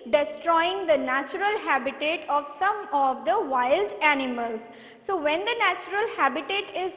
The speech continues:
destroyed, the animals are not able to survive over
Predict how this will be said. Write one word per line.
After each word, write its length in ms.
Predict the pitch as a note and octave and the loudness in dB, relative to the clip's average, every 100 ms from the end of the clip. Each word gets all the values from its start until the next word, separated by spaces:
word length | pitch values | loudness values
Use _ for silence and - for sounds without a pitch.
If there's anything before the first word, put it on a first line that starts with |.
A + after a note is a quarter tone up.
| - | -6
destroyed, 720 | B3 E4 - - D4+ B3+ F4 A#4+ - - - | 0 2 0 2 4 6 4 0 -6 -8 -4
the 180 | F#4 | 0
animals 520 | F4 F#4 G#4 A4 A#4+ B4+ - | 0 0 0 0 0 0 2
are 240 | C#4 C4+ | 2 2
not 360 | C4+ E4+ G#4+ C#4+ | 2 0 0 -4
able 320 | C#4 B3+ C4+ | -2 0 0
to 140 | F#4 | -2
survive 640 | A#4+ - B3+ A#3+ B3 D#4 C#4+ | -2 0 0 2 2 0 0
over 240 | B3+ D#4 | 6 8